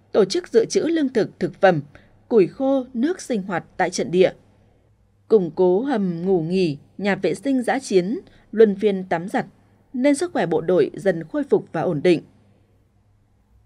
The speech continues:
Do thương bệnh binh tăng gấp đôi dự kiến, ngành quân y đã huy động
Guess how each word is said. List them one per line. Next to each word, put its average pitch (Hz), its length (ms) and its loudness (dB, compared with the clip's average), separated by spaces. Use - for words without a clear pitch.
Do 233 220 0
thương 233 280 0
bệnh 196 220 -2
binh 208 240 0
tăng 202 240 -4
gấp 240 200 -8
đôi 202 180 4
dự 190 260 -4
kiến, 180 320 0
ngành 226 220 0
quân 285 200 -2
y 285 200 2
đã 226 160 -4
huy 277 200 -4
động 214 200 0